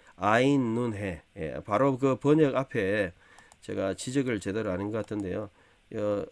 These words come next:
볼까요? 예, 아나란 말이, 어, 대답하다 이 말이죠. 예, 여기 보면, 예, 그럴, 예,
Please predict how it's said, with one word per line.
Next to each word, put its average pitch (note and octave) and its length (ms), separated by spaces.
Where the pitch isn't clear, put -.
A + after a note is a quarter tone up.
볼까요? G#2 480
예, E2+ 320
아나란 C3 500
말이, G#2+ 460
어, E2 800
대답하다 B2+ 500
이 F#2 60
말이죠. G2+ 380
예, E2+ 240
여기 G2 100
보면, F#2+ 420
예, E2 220
그럴, G2+ 220
예, E2 320